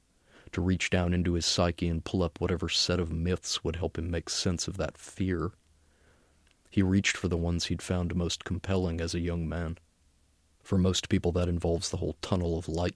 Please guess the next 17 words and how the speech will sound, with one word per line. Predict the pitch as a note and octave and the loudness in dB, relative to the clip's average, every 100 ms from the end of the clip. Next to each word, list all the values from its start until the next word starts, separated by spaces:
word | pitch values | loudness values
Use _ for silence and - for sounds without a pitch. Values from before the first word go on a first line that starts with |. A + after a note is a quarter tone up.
| - | -4
business. | F2 E2+ E2+ E2 - - _ _ _ _ _ _ _ _ | -6 -4 -4 -4 -6 -10 _ _ _ _ _ _ _ _
For | - - | -4 0
my | F#2 | 2
brother, | F2 F2+ F2+ F2 E2 - _ _ | 2 2 2 2 -2 -10 _ _
the | F#2+ | -2
underworld. | F#2 F#2+ F#2 E2 E2+ E2+ E2 - _ _ _ _ _ _ _ _ _ _ _ _ _ _ _ _ _ _ _ _ _ _ _ | 2 2 2 2 0 0 -2 -8 _ _ _ _ _ _ _ _ _ _ _ _ _ _ _ _ _ _ _ _ _ _ _
The | - | -8
question | - B2+ - A2+ | 4 4 4 4
of | F2 E2+ | 2 4
where | G2 G2 | 4 4
he | F2+ | 4
got | F2 F2 | 0 0
Huck | - A2 - | 2 2 4
and | E2+ E2+ | 0 0
Jim | F2+ F#2+ F2+ E2+ E2 - | 2 2 4 2 -4 -6
defeats | F#2+ - F#2 F2 - - | -8 -2 -2 0 -2 -2
me. | F#2 | -4